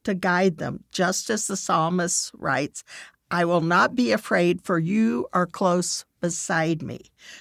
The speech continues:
Your rod and your staff protect and comfort me." When life is darkest,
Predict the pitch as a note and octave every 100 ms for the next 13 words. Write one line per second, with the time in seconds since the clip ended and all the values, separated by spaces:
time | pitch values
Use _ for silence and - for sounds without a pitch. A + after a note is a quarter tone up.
0 | _ F3 D#3+ E3 D#3+ E3+ G3+ A#3 G#3 G#3
1 | G#3 - - A#3+ G3 - - - F3 D#3+
2 | D3+ C3+ _ _ - E3 D#3+ - F3+ -
3 | - - C#3 - _ - - - - -
4 | _ G3 F#3 F3 F#3 A3 B3+ B3 E3 D3
5 | G#3+ G#3+ A3 D#3 C#3+ - - -